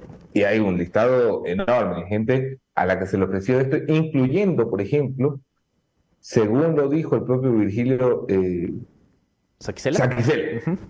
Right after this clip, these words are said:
Speaker 1: Virgilio Saquicela en este programa, eh, el presidente le ofreció un, una administración de la Secretaría Técnica Amazónica, que luego el presidente decía que se,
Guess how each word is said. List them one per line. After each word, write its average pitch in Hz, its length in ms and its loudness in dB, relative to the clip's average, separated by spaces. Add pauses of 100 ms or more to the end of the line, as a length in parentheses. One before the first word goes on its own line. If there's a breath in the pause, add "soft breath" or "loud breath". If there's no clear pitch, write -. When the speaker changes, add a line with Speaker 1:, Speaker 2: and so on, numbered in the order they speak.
(180)
Speaker 1:
Virgilio 120 380 2
Saquicela 120 560 2
en 117 100 0
este 123 180 -2
programa, 156 600 0 (1160)
eh, 92 320 0 (320)
el 107 100 2
presidente 127 400 2
le 135 80 2
ofreció 131 600 0 (460)
un, 107 800 0 (1400)
una 117 160 2
administración 123 920 0
de 107 80 -2
la 101 80 0
Secretaría 107 720 0
Técnica 123 340 0
Amazónica, 123 480 -2
que 107 100 -2
luego 120 160 4
el 120 40 -2
presidente 113 380 0
decía 110 360 0
que 101 120 -10
se, 95 180 -4